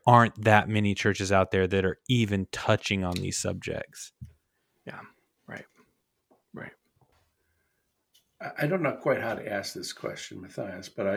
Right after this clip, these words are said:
Speaker 3: it's, the, the word pops up in your,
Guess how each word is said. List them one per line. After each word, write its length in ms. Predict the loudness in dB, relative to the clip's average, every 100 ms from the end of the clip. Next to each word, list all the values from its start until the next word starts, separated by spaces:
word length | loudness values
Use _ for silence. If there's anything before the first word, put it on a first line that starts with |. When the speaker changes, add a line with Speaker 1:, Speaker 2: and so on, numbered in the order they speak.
| -2
Speaker 3:
it's, 520 | -6 -6 -6 -8 -10 _ _ _ _ _ _ _ -20 -14
the, 180 | -8 -8 -8
the 280 | -14 -2 2
word 280 | 6 4 4
pops 340 | 2 2 2
up 260 | 0 0 -4
in 240 | -4 -2
your, 400 | -4 -4 -8 -12